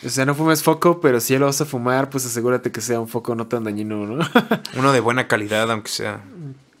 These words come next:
Speaker 1: Entonces, eh, pues sí, yo creo que la mejor forma de introducir a alguien al juego son Structure Decks. El problema es que los Structure Decks de los últimos dos años han estado interesantes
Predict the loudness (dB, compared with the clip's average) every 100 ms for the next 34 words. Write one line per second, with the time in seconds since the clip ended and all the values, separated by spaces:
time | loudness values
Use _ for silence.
0 | _ _ _ -4 2 2 2 2 2 4
1 | 4 4 2 2 4 6 4 4 4 6
2 | 4 2 0 0 2 4 4 2 2 0
3 | 2 2 4 4 2 0 2 2 2 0
4 | -2 -4 -2 0 4 4 2 -2 -4 2
5 | 4 4 4 0 -2 -2 -6 -2 2 2
6 | 2 0 0 -2 -2 0 0 0 0 0
7 | -2 0 -2 -2 -4 -4 -2 0 2 2
8 | 2 0 -2 -10 -20 -20 -20 -20 _ _
9 | _ _ 2 6 6 4 4 2 4 4
10 | 4 -2 -8